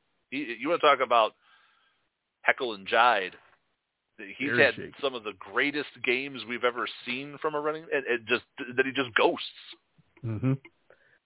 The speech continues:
Speaker 2: Yeah, there's no reason for the Bengals to have ranked twenty-ninth in running this year. Th-,
Speaker 1: Yeah,
Speaker 2: that's
Speaker 1: there's a stretch there where they were running out Samaje Perine
Speaker 2: Right.
Speaker 1: uh, more effectively. When Mixon came back, they were still using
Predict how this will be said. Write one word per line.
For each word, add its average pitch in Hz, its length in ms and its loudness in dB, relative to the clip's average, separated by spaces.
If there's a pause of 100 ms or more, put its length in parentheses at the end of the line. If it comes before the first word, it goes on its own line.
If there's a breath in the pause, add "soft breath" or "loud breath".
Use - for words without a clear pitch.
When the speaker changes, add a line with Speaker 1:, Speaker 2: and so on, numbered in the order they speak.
(220)
Speaker 2:
Yeah, 117 140 8
there's 117 180 6
no 135 80 8
reason 113 340 6
for 110 80 -6
the 101 80 -2
Bengals 101 360 0
to 98 200 -2
have 101 220 2 (180)
ranked 110 280 0
twenty-ninth 104 520 2
in - 120 -2
running 92 320 -4
this - 140 -8 (120)
year. - 320 -12
Th-, 107 180 0
Speaker 1:
Yeah, 104 120 6
Speaker 2:
that's 104 120 6
Speaker 1:
there's 165 200 6
a 139 120 -2
stretch 135 260 4
there 131 220 -2
where 131 100 -4
they 131 160 0
were 135 120 -2
running 131 240 2
out 127 160 2 (100)
Samaje 123 480 2 (120)
Perine 101 580 0 (760)
Speaker 2:
Right. 143 340 8
Speaker 1:
uh, 107 300 2 (260)
more 160 300 6
effectively. 101 760 0
When 135 180 -2
Mixon 180 360 -6
came 170 280 -2
back, 175 300 4 (120)
they 135 100 0
were 131 120 -4
still 139 200 0
using 113 320 -8